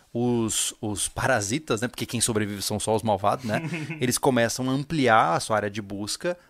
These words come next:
Speaker 1: pra buscar o que estão nas chácaras próximas, nas fazendas próximas, e assim vai indo. Então,
Speaker 2: Uhum.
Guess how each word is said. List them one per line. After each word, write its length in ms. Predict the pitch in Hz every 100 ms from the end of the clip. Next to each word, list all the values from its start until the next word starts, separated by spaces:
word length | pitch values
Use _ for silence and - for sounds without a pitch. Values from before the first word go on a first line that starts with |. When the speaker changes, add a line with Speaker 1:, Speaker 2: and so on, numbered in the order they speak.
| _ -
Speaker 1:
pra 120 | 156
buscar 320 | 147 - 131
o 60 | 123
que 120 | 147
estão 260 | - 123
nas 280 | 117 113 -
chácaras 460 | - 113 107 117 117
próximas, 520 | - 120 107 117 107
nas 160 | 104 -
fazendas 360 | 110 107 107
próximas, 480 | - 110 104 - 107
e 20 |
assim 160 | 104 135
vai 160 | 170 143
indo. 140 | 107
Então, 180 | -
Speaker 2:
Uhum. 60 | 135